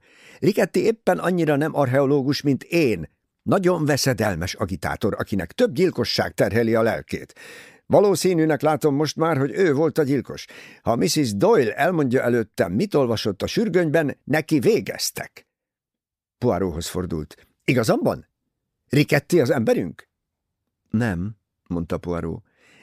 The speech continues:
Richetti az az ember, akit az ezredes úr keres. Mindig sejtettem, hogy valami nincs rendben vele. Túlságosan is jól játszotta a szerepét. Csak is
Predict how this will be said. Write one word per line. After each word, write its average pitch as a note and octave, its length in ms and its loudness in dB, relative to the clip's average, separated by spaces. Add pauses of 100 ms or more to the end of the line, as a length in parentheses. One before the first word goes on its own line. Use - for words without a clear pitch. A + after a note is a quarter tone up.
(120)
Richetti E3+ 640 -2
az D3+ 200 -2
az D3+ 140 0
ember, D#3 300 -2
akit D3+ 240 -6
az C#3+ 180 -4
ezredes F#2 540 -4
úr D#3 160 -6
keres. - 580 -10 (520)
Mindig F2 360 -2
sejtettem, - 720 -8
hogy F#2 140 -4
valami E2 280 -4
nincs B1+ 260 -12
rendben A1 540 -12
vele. G#1+ 260 -12 (300)
Túlságosan D3+ 760 -2
is A#2 160 -4
jól C3 240 0
játszotta F#2+ 580 -6
a G2 60 -4
szerepét. - 640 -8 (400)
Csak A#3 300 -2
is B2 220 -2